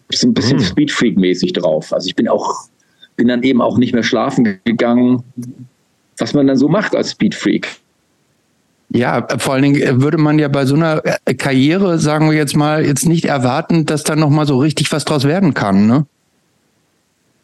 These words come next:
Speaker 1: Ja, bis fünf Uhr morgens. Und du konntest eben auch essen gehen ab zwei Uhr morgens in Erikas Ecke, weil es ja, weil es die ganzen Schlachterläden noch gab, wo du f-,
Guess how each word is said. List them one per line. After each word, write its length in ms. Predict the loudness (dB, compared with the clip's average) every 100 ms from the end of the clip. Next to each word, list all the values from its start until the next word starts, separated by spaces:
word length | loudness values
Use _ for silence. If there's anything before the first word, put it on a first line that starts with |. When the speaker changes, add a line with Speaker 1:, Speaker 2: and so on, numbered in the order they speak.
| _ _ _ _ _ _ -8
Speaker 1:
Ja, 80 | -6
bis 180 | -6 -4
fünf 200 | -4 -2
Uhr 120 | -4
morgens. 380 | -6 -8 -10 -16 -14 -14 -14 -20 _ _ -2
Und 120 | 0
du 80 | 0
konntest 360 | 0 0 0
eben 180 | 0 2
auch 160 | 0 -2
essen 320 | -4 0 2
gehen 220 | 2 2
ab 140 | -2 -2
zwei 240 | 0 2
Uhr 100 | 4
morgens 340 | 2 2 0
in 80 | 2
Erikas 480 | 2 2 0 -2 -4
Ecke, 160 | -4 -2
weil 100 | -2
es 80 |
ja, 140 | 0 0
weil 80 | 0
es 100 | -2
die 80 |
ganzen 220 | -2 -2 -2
Schlachterläden 600 | -2 -2 -2 -2 -2 -2
noch 180 | -4 -2
gab, 220 | -2 0
wo 80 | 0
du 80 |
f-, 200 | -2 -6